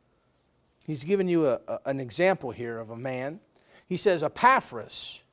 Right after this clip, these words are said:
who is one of you." He's just one of the people at the church at Colossae. Just this guy named Epaphras. What is he? He's a servant of Christ. Oh, you mean he's not the preacher?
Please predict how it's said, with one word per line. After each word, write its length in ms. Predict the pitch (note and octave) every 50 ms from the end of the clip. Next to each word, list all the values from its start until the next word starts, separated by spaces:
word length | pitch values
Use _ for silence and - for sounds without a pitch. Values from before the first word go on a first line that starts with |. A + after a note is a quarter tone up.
| _ _ _ _ _ _ _ _ _ _ _ _ _ _ _ _ - - _
who 180 | _ - A#3 A#3+
is 160 | A#3 G#3 D3+
one 260 | F3 F3 G#3 A#3+ C#4+
of 140 | D4+ D4+ C#4
you." 380 | C#4+ D#4 F4 F4 C4 D3+ G2 - _ _ _ _ _ _ _ _ _ _ _ _ _ _ _ _ _ _ _ _ _ _ _ _ _ _
He's 160 | - C#4 C#4+
just 200 | D#4 E4 C#4+ -
one 240 | A3+ A#3 B3+ C#4+ D4+
of 80 | D4+ D4
the 80 | D4
people 400 | D4 - D#4 D#4+ D#4+ - B3+ G#3+
at 60 | G#3 E3+
the 100 | F#3 E3
church 300 | - A3+ A#3 A#3 - G3
at 80 | F3+
Colossae. 580 | - A3 A3+ A3 G3+ F3 C#3+ - - G#2 F#2 - _ _ _ _ _ _ _ _ _ _ _ _ _ _ _ _ _ _ _ _ _ _
Just 200 | A3 A3+ A3 -
this 160 | B3+ A3+ F#3+
guy 220 | - A#3 A#3 A#3
named 160 | A3+ A3 G#3+ G#3
Epaphras. 640 | F#3 - G#3+ G#3 G3 F#3+ - - B2+ A2+ - -
What 160 | - F3+ G#3 A3
is 120 | A3+ G#3+
he? 220 | A#3+ A#3+ A#3 A#3+ - - - _
He's 200 | - G#3+ F#3 F3
a 40 |
servant 380 | E3 - - G3 F#3+ E3+ E3+ D#3
of 100 | C#3 -
Christ. 480 | - - E3 D#3 C#3 A2+ G2+ - - _
Oh, 100 | - F#3+
you 120 | F#3 F#3
mean 180 | F#3 G3 G#3 G3+
he's 160 | F#3+ F3+ D3+
not 200 | G3 G3+ G3+ F#3+
the 80 | - -
preacher? 440 | - F#3+ F#3+ A#3+ G3 - C#4 C#4